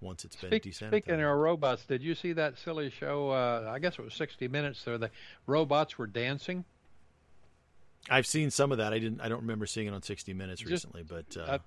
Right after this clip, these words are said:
Speaker 2: I, I think it was sixty Minutes, uh, just this last weekend, and
Speaker 1: Mm-hmm.
Speaker 2: I've never seen anything like that.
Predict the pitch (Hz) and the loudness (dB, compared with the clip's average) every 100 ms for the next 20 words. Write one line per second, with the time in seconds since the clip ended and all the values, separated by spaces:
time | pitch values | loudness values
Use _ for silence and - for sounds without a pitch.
0 | - 147 151 185 185 135 127 - 131 - | -4 -4 -2 -2 0 -2 -2 -4 -4 -4
1 | 120 123 120 117 - 120 117 110 110 117 | -4 -2 -4 -8 -6 0 2 0 -4 -10
2 | 117 110 - 110 - 113 110 120 110 110 | -10 -8 -6 -6 0 0 0 0 0 -2
3 | 104 - - - - - - 123 120 95 | -4 -8 -18 -18 -16 -16 -2 0 2 2
4 | 143 160 170 156 - 143 131 127 127 127 | 2 2 2 0 0 -2 0 -2 0 -2
5 | - 113 101 | 0 -2 -2